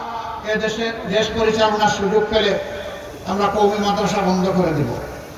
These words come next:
আমরা বিভিন্ন মসজিদ থেকে কওমি পড়ে যারা এখানে এসেছেন তাদেরকে বের করে দিব। আমি আল্লাহকে সাক্ষী রেখে বলছি, এগুলা সম্পূর্ণ মিথ্যা।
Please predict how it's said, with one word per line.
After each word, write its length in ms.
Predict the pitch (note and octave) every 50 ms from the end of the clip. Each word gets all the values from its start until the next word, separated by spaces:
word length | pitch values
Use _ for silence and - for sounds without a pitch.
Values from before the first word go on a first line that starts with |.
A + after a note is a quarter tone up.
| - - - - - - F#3+ F#3+
আমরা 240 | A3 A3+ A3 A3+ A3+ A3 G#3 G3 F#3+
বিভিন্ন 300 | G3 G#3 G#3+ A3+ A3 A3 A3 G#3 G#3
মসজিদ 340 | G#3 G#3 - - A#3+ A#3 G3+ G#3
থেকে 220 | A3+ A3 A3 A3 G#3+ G3+ G3 - - - - - D3+ D3+ C#3 - - - - - - -
কওমি 340 | G#3+ G#3+ G#3+ A3 A3+ B3 B3 B3 - - - - - B2+ B2+ - - - - -
পড়ে 240 | G3+ G#3 A3 A3+ A3+ G#3+ A3
যারা 180 | G#3 G#3 G#3+ G#3+ G#3
এখানে 240 | G3 G#3+ G#3+ G#3 G#3 G#3 G#3
এসেছেন 340 | - - A3 - - G#3 G3 F3+ -
তাদেরকে 340 | G3+ G3+ G3 G#3 F#3+ F3+ G3 F3 F3+
বের 140 | F3+ F3+ F3 F3+
করে 160 | F#3 F3+ F3 E3 D#3+
দিব। 120 | D3+ C3 B2+ - - - - - - - - - - - - - - - - F#3+
আমি 120 | G3 G3+ G3+ G3
আল্লাহকে 300 | G3 G3+ G#3+ G#3+ G#3+ A3 G3 -
সাক্ষী 260 | G#3 G3 - G#3+ G#3+ G3+
রেখে 160 | G3+ F3+ G3 F#3 F3
বলছি, 180 | F3+ F3+ F3+ F#3 F#3+ F3+
এগুলা 240 | E3+ F3 F3+ F3+ F3+ - -
সম্পূর্ণ 400 | F3+ D#3+ D#3 - F3+ E3+ E3 D#3+ D#3+ D3+ D3+
মিথ্যা। 340 | D#3+ D#3+ - - C3 C3+